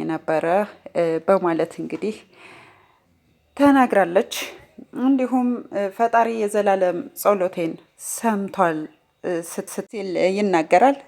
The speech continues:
ዳጣም እንግዲህ "አየህ" ትለዋለች ሞገስን። "ዘረቢስ ብለኸኝ ነበር፣ ዘረቢስ አይደለሁም" ስትል ትናገራለች።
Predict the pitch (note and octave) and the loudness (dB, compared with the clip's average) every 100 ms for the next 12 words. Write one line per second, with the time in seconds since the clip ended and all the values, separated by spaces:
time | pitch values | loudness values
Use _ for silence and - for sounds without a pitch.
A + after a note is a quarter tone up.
0 | - D#4+ E4 D4+ C#4+ C#4+ D#4+ E4 _ _ | 4 6 6 4 4 2 -4 -6 _ _
1 | - D4 F4+ C5+ - - D#4+ G#3 F3 E3+ | 0 2 6 6 4 -6 4 6 6 0
2 | F3+ E3+ E3+ - E3 F3+ - - D4 D4+ | -10 -6 -6 -8 -12 -14 -14 2 4 4
3 | C#4+ C4+ A#3+ G#3 F#3 F3 E3 D#3 - - | 0 -4 -4 -6 -6 -8 -8 -8 -10 -10
4 | _ _ _ G#3+ A#3 C4 C4 B3+ - A#3+ | _ _ _ -2 6 6 6 2 -2 -4
5 | - F#3+ E3+ - D#3 D#3 F#3 - C4 B3+ | 0 -2 -2 -4 -2 -2 -4 -4 -4 -4
6 | G#3 F3 D#3 D3+ D#3+ D#3+ - - | -4 -4 -4 -6 -6 -6 -8 -14